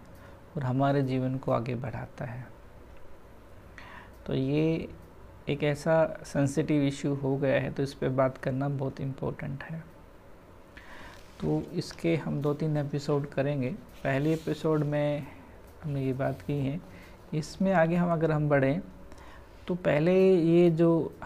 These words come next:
हम एससी cast देख लेते हैं, उसके बाद रीएससी पे आएंगे।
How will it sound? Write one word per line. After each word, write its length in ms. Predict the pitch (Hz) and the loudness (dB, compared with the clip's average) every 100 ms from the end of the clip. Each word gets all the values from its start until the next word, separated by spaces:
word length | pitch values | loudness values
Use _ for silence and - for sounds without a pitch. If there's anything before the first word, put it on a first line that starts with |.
| - | -4
हम 380 | 160 156 156 - | -2 0 -2 -2
एससी 540 | 151 147 - 185 185 151 - - - - - - - - - - - - - | -4 -4 2 2 4 0 -6 -16 -20 -20 -20 -20 -20 -20 -20 -20 -20 -20 0
cast 300 | 151 147 - | 4 4 2
देख 260 | 143 151 156 | 0 2 2
लेते 320 | 147 143 151 | 0 0 -4
हैं, 180 | 143 - - - - - - - - - - - - - 170 | -4 -6 -14 -20 -20 -20 -20 -20 -20 -20 -20 -20 -20 -8 -6
उसके 260 | - 180 | 0 2
बाद 240 | 170 165 151 | 6 6 6
रीएससी 420 | 143 151 - 156 | 2 2 0 0
पे 140 | 151 | 2
आएंगे। 460 | 135 131 127 127 | 0 2 0 0